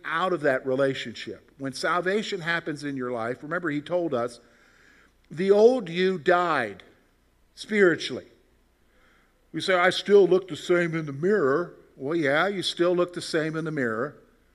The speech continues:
And yes, you're still carrying, you're in the same body. Now, when you go to be with Jesus, you get a new body, uh, an incorruptible body, one that's not corrupted by sin. We are corrupted by sin now.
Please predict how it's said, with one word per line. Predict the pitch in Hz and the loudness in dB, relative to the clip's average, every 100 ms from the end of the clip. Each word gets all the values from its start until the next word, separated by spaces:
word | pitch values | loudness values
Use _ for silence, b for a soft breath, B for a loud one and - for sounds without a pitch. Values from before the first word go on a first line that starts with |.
| _ _ _ _ _ _ | _ _ _ _ _ _
And | 135 139 | -6 -2
yes, | 165 175 - | 0 0 0
you're | 160 | -2
still | - 175 180 190 180 151 - | 0 6 6 6 2 -2 -8
carrying, | - 175 175 175 | 0 4 6 4
you're | 165 165 | 2 0
in | 185 | 0
the | 170 | -4
same | - 175 180 | -2 -2 -2
body. | 156 175 185 180 135 143 | -2 -2 0 0 0 0
Now, | 139 131 | -2 -4
when | 151 | -6
you | 147 | -2
go | 160 175 | 2 4
to | 180 | 2
be | 143 185 | 2 0
with | 165 143 | 0 -4
Jesus, | 147 143 139 156 147 | -2 -2 -2 -6 -8
you | |
get | 139 160 | -4 -2
a | 147 | -2
new | 165 196 | 0 0
body, | 143 113 98 95 120 - _ _ _ _ _ _ _ _ _ _ _ - | 0 -4 -6 -12 -16 -20 _ _ _ _ _ _ _ _ _ _ _ -8
uh, | 135 131 131 - | -2 -2 -2 -6
an | 147 - | -8 -4
incorruptible | 170 170 175 160 190 190 151 123 120 | -6 -2 -2 2 0 0 -6 -2 -4
body, | 113 104 101 123 156 _ _ _ _ 127 | -4 -6 -6 -10 -12 _ _ _ _ -8
one | 151 180 | -4 -2
that's | 170 143 | -2 -4
not | 160 165 - | -4 -4 -4
corrupted | 165 135 123 - 117 | -4 -2 -4 -8 -6
by | 117 | -6
sin. | 113 127 120 127 | -6 -6 -6 -4
We | 147 | -2
are | 175 139 | 0 -2
corrupted | - 139 147 147 123 113 | -6 -6 -6 -6 -10 -6
by | 117 | -8
sin | 113 139 123 113 | -6 -8 -6 -6
now. | 120 107 104 | -6 -6 -10